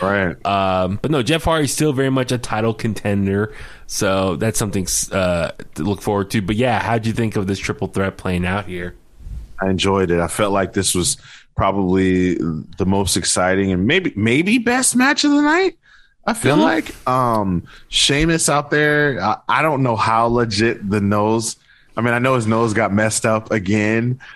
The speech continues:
Speaker 1: um,
Speaker 2: Is that
Speaker 1: on
Speaker 2: what
Speaker 1: Monday.
Speaker 2: happened?
Speaker 1: Yeah, his nose got messed up pretty bad again on Monday.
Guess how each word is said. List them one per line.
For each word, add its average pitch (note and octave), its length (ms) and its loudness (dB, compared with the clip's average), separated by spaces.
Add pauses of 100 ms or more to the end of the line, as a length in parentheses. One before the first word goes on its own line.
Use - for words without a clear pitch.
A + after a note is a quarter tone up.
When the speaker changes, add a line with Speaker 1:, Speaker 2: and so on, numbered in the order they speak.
(160)
Speaker 1:
um, G#2 460 2
Speaker 2:
Is - 60 2
that G2+ 140 6
Speaker 1:
on - 60 4
Speaker 2:
what G3 100 4
Speaker 1:
Monday. G2+ 360 2
Speaker 2:
happened? F#2+ 280 2 (280)
Speaker 1:
Yeah, G#2 500 2
his F#2+ 220 0
nose A2+ 240 0
got A2+ 200 0
messed G2+ 260 0
up G2+ 160 0
pretty G#2 180 2
bad G2 300 0
again G#2 480 -2
on F#2 240 0
Monday. F2 500 0